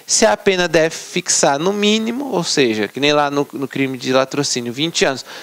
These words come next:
se deixa no mínimo, ou se a pena vai ter um acréscimo, ele tem que fundamentar dentro dessas circunstâncias, chamadas circunstâncias judiciais, a,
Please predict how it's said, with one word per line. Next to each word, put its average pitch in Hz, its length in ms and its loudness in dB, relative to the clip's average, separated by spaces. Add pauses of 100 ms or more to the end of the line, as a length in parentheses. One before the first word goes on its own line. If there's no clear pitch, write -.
se - 140 -4
deixa 185 320 2
no 208 120 0
mínimo, 226 480 0
ou 220 440 6 (240)
se - 200 2
a - 80 4
pena 214 340 4
vai 202 260 2
ter 196 280 2
um 185 180 2
acréscimo, 185 1000 2
ele 165 160 -2
tem 190 200 -2
que - 100 -14
fundamentar 208 720 0
dentro 190 460 -2
dessas 170 580 2 (540)
circunstâncias, 180 1400 2 (240)
chamadas 151 520 2
circunstâncias 143 1000 0 (240)
judiciais, 143 640 0
a, 160 120 2